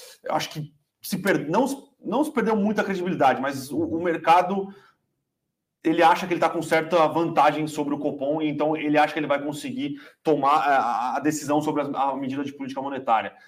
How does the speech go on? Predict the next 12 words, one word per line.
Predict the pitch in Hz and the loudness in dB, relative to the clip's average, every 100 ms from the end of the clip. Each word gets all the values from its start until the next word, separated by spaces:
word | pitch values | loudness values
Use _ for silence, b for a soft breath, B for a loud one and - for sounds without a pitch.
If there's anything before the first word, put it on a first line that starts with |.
| b - | b 0
E | 165 | 4
aí | 151 156 180 B _ _ - | 6 4 2 B _ _ 2
é | |
uma | 151 156 | 4 4
questão | 156 160 | 2 0
que | 156 | 0
é | |
um | 151 | 0
pouco | 156 156 160 147 - | 0 0 -2 -4 -8
de | 127 151 | -4 2
retroalimentação, | 151 151 151 147 147 139 - 123 | 2 2 0 0 0 0 0 -6
né? | 113 113 | -6 -8